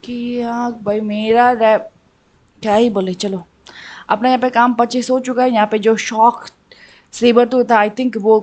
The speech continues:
काफ़ी ज़्यादा काम आने वाला है, क्योंकि वो वहाँ पे shock देते देते हमें उड़ा। Finally भाई अपना saber टूथ तो हम लोग ने यहाँ पे ये तो किया था, but I don't think कि वो ज़िंदा है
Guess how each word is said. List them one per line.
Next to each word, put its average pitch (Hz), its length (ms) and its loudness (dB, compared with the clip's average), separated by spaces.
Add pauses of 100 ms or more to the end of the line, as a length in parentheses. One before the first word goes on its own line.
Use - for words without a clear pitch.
काफ़ी 202 280 0
ज़्यादा 214 220 0
काम 202 320 -2
आने 196 220 0
वाला 202 200 2
है, 202 40 2
क्योंकि 196 320 -6
वो 190 240 2
वहाँ 180 220 0
पे 190 80 -2
shock 185 340 0
देते 190 280 2
देते 185 240 0
हमें 185 220 -4
उड़ा। 185 260 -2 (760)
Finally 302 420 6
भाई 262 100 4
अपना 254 320 2
saber 226 300 0
टूथ 220 140 -6
तो 226 100 0
हम 220 140 0
लोग 214 120 -2
ने 214 160 -2
यहाँ 190 300 0
पे 208 180 0
ये 202 240 2
तो 214 160 -2
किया 208 300 2
था, 214 140 2 (420)
but 214 280 0 (260)
I 180 80 -4
don't 240 240 -2
think 240 180 0
कि 226 80 -6
वो 208 220 2
ज़िंदा 180 440 0 (300)
है 185 260 -2